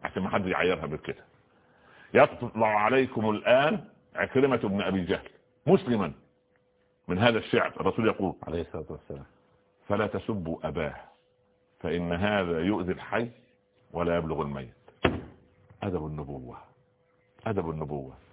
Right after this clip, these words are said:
Speaker 1: هذه يطلع عليكم عكرمة، عكرمة هذا سبحان الله أبوه أبو جهل فرعون الأمة،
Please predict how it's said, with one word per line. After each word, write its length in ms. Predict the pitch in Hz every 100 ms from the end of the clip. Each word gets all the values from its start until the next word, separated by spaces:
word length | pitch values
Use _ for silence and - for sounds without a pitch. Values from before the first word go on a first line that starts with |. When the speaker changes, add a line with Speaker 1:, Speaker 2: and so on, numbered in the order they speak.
| - 87
Speaker 1:
هذه 280 | 92 90 85
يطلع 300 | 92 110 90
عليكم 340 | 87 104 104 87
عكرمة، 460 | 87 110 127 156 - - -
عكرمة 400 | 92 - 131 117
هذا 420 | 110 143 156 113 - _ 120
سبحان 240 | 113 123
الله 240 | 120 139 147 - - _ 107
أبوه 380 | 117 175 190 -
أبو 200 | 123 127
جهل 200 | 120 107 -
فرعون 320 | 120 120 120
الأمة، 400 | 101 87 82 76